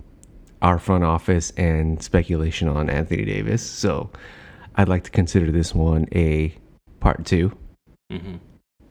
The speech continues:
Speaker 1: of all things Anthony Davis. Uh,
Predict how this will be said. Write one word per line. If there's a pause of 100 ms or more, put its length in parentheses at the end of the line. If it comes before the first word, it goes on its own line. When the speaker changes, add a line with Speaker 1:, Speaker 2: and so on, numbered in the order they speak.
(540)
Speaker 1:
of
all
things
Anthony
Davis. (840)
Uh,